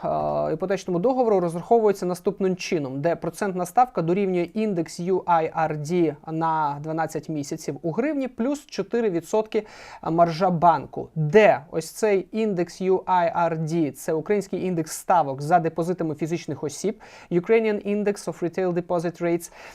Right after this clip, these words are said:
скорочено U I R D. Це індикативна ставка, що розраховується в системі Thomson Reuters за методикою, розробленою спільно із Національним банком України на основі номінальних ставок ринку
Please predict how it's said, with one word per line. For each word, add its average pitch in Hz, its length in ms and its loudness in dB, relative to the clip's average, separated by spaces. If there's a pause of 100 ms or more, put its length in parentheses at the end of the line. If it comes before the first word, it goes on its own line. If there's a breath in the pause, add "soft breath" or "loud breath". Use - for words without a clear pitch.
(160 loud breath)
скорочено 180 580 0
U 175 260 2
I 170 380 2
R 165 80 0
D. 156 240 0
Це 285 200 -2
індикативна 214 680 2
ставка, 143 500 0
що 240 200 0
розраховується 214 640 0
в 180 60 -12
системі 202 380 -2
Thomson 214 500 -2
Reuters 214 500 2
за 151 120 -2
методикою, 214 600 2
розробленою 165 800 2 (420 loud breath)
спільно 185 380 0
із 160 600 2
Національним 160 600 -2
банком 156 340 0
України 277 300 0
на 175 100 2
основі 220 320 0
номінальних 185 720 2
ставок 240 640 4
ринку 214 460 2